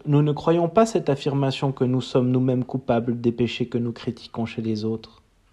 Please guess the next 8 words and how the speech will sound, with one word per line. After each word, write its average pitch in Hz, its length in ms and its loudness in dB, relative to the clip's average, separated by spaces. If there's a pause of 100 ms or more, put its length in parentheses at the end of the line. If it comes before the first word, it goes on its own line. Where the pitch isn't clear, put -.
(1700)
Ce - 120 -8
qui 190 160 0
nous 190 140 8
rend 175 180 6
si 170 160 -4
perspicaces 151 880 -2
à 127 140 -2
déceler 131 580 2